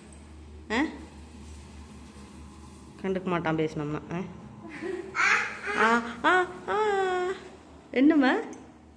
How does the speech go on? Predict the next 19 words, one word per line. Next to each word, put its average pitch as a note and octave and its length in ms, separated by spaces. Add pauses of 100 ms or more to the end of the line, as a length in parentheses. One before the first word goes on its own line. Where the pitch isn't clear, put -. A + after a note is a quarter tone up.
(1400)
இங்க F#3+ 260
பாருங்க, F#3+ 260
மாமா F#3+ 340
வேற G#3 200 (100)
புளிச்சக்கீரை G#3 480
வாங்கிட்டு F#3 300
வந்து F3 140
வச்சிருக்காரு. F3 800 (680)
இது G3 140
எப்படி F#3+ 240
செய்யறதுன்னு A#3 380
வேற A3 200
மறந்துட்டேங்க G3+ 560
ஃப்ரெண்ட்ஸ். G3 160
ஒரே F#3 220
ஒரு A#3+ 200
டைம் G#3 180
தான் A3 160
செஞ்சேன். F#3+ 480